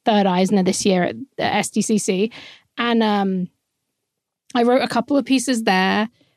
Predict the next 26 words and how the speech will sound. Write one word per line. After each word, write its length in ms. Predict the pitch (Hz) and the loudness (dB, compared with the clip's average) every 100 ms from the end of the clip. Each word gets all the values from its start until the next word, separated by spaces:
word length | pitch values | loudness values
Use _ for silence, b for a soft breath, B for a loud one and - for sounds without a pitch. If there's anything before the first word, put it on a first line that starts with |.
| _ _ | _ _
that 220 | 233 214 - _ _ _ | -2 -2 -6 _ _ _
were 140 | 233 | 0
just 320 | 208 233 - - | 2 0 -2 -2
me 580 | 220 220 220 220 220 214 _ _ | 2 2 2 2 0 -2 _ _
riffing 420 | 220 254 247 269 247 | 0 2 2 0 0
on 220 | 233 240 | -2 -2
some 240 | 247 240 | -4 -4
funny 400 | - 226 220 240 | -6 -6 -4 -2
stuff 500 | - - 226 226 - - | -4 -2 -2 -2 -6 -4
that 80 | |
I 120 | 190 226 | -2 -2
thought 260 | 233 220 | 0 0
was 120 | 233 | -2
funny 300 | - 220 226 | -2 0 2
about 240 | 226 220 214 | 2 -2 -4
comics, 480 | 226 226 226 - 214 | -4 -2 -2 -4 -4
or 240 | 202 190 b b _ - | -2 -4 b b _ -4
I 100 | 226 | -2
did 200 | 226 - | -2 -2
some 240 | 214 196 - - | -4 -4 -8 -10
critiques 720 | 247 233 233 220 - - 214 | -8 -6 -6 -6 -8 -8 -4
on, 260 | 196 196 - b _ | -4 -4 -8 b _
you 80 | 220 | -4
know, 180 | 208 185 - _ - | -4 -6 -10 _ -8
the 200 | 208 190 - | -6 -6 -4
dark 260 | 247 - | -2 -2